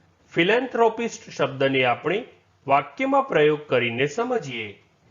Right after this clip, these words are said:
This trust was founded by an Indian philanthropist. એટલે કે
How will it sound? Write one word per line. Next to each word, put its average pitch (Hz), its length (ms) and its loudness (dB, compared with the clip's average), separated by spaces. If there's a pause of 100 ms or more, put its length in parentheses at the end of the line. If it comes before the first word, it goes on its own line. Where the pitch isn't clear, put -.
(640)
This 160 200 2 (100)
trust 208 520 -2
was 165 180 2 (160)
founded 175 420 0
by 151 260 2
an 160 200 -2 (180)
Indian 143 300 0 (160)
philanthropist. 147 880 -2 (540)
એટલે 127 240 0
કે 165 400 -2